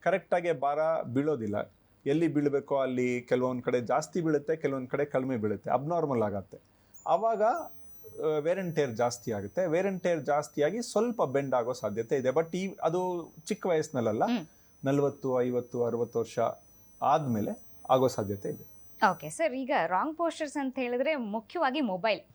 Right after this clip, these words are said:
Speaker 2: ಆ, ಮೊಬೈಲ್ ಇಟ್ಕೊಳ್ಳೋರು ಕೆಲವರು ಹಿಂಗ್ ಇಟ್ಕೊಂತಾರೆ, ಹೆಂಗೆಂಗೋ ಇಟ್ಕೊಂತಾರೆ. So ಇದ್ರಿಂದ ಏನಾದ್ರೂ ಸ್ಪೈನಲ್ ಕಾರ್ಡ್ಗಾಗ್ಲಿ,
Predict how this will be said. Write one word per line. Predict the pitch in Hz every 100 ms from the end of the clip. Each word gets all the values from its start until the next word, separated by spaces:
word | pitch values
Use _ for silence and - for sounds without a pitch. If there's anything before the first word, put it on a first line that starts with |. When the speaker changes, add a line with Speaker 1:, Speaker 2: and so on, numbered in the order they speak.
| - - -
Speaker 2:
ಆ, | 240
ಮೊಬೈಲ್ | 240 226 214 349 381
ಇಟ್ಕೊಳ್ಳೋರು | 359 - 311 302 294
ಕೆಲವರು | 262 254 262 254
ಹಿಂಗ್ | 240 254 254
ಇಟ್ಕೊಂತಾರೆ, | 220 240 220 220 214
ಹೆಂಗೆಂಗೋ | 202 233 240 302
ಇಟ್ಕೊಂತಾರೆ. | 247 214 196 185 175
So | - 240 247 233
ಇದ್ರಿಂದ | 226 294 311 302
ಏನಾದ್ರೂ | 262 254 233 262 247 214
ಸ್ಪೈನಲ್ | - 233 247 247
ಕಾರ್ಡ್ಗಾಗ್ಲಿ, | 226 208 196 202 214 220 -